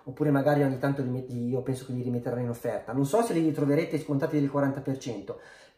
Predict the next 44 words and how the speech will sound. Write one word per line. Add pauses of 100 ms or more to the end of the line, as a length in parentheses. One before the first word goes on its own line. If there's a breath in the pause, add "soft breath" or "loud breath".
(120)
però
comunque,
eh, (240)
magari
anche
se
li
scontassero
del
venti
per
cento
per
il
Black
Friday,
allora
io
veramente,
eh,
ci
farei
un
pensierino.
Ma
ci
farei
anche
un
pensierino
se, (260 loud breath)
eh,
li
trovate
a (160 loud breath)
prezzo
pieno.
Chiaramente
dipende
da
cosa
cercate
e
da,